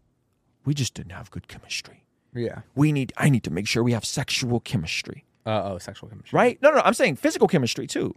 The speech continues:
Speaker 2: Oh, yeah, yeah.
Speaker 1: Right? Like, if you meet a woman, she loves Jesus,
Speaker 2: Mm-hmm.
Speaker 1: you're, you're reasonably attracted to her. She has great character. She comes from a decent family. She has a support system, right?
Speaker 2: Yep.
Speaker 1: Like,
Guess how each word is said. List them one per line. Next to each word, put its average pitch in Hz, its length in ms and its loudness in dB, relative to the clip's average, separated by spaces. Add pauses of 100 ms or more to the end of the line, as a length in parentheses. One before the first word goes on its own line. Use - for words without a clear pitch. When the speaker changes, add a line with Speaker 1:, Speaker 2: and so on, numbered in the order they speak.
(120)
Speaker 2:
Oh, 120 60 0
yeah, 104 180 0
yeah. 90 100 -12
Speaker 1:
Right? 226 240 0
Like, 147 220 2 (340)
if 175 160 4
you 269 120 2
meet 262 180 0
a 226 80 6
woman, 175 380 2 (160)
she - 260 -4
loves 214 300 2
Jesus, 170 580 0 (640)
Speaker 2:
Mm-hmm. 98 260 -4
Speaker 1:
you're, 170 320 6
you're 180 160 6
reasonably 220 640 0
attracted 208 460 -2
to 120 100 -2
her. 110 100 0
She 175 160 -2
has 139 140 2
great 208 240 0
character. 139 320 0
She 135 120 -4
comes 170 220 -4
from 156 160 -2
a 131 40 0
decent 185 380 -4
family. 110 460 -2 (300)
She - 160 0
has 175 120 4
a 185 60 -2
support 214 400 0
system, - 520 -4 (680)
right? 226 320 2 (140)
Speaker 2:
Yep. 117 180 -2 (380)
Speaker 1:
Like, 175 260 2